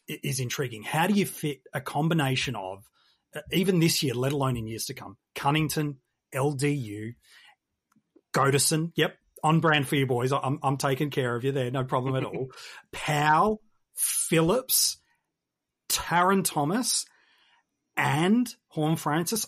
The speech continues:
Speaker 1: I, I think he's probably gonna take, they're gonna take their time with him. I, I think he will pick up midfield moments, but I think they're gonna play more off the half forward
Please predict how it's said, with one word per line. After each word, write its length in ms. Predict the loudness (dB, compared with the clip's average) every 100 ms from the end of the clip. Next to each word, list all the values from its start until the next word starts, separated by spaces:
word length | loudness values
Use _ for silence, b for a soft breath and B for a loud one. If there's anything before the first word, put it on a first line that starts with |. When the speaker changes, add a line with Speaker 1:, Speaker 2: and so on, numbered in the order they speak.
| -8
Speaker 1:
I, 320 | -10 0 2 2
I 40 |
think 240 | 2 0
he's 160 | 0 -2
probably 240 | -2 -2
gonna 340 | -2 -4 -8 -12 _ _ _ _ _ _ _ -8
take, 180 | -8 -2
they're 120 | 2
gonna 160 | 2 2
take 200 | 0 -2
their 100 | -6
time 280 | -4 -2
with 120 | -2 -4
him. 160 | -12 B B B
I, 240 | 0 2 2
I 20 |
think 160 | 0 0
he 60 |
will 180 | 0 0
pick 160 | 0 -4
up 160 | -4
midfield 440 | -6 -6 -4 -4 -4
moments, 440 | -6 -2 -2 -4
but 160 | -6 -4
I 100 | -2
think 180 | -2
they're 100 | -4
gonna 160 | -8 -10
play 240 | -10 -10
more 240 | -8 -8 -10
off 100 | -8
the 80 | -8
half 320 | -4 -4 -6
forward 420 | -8 -8 -8 -12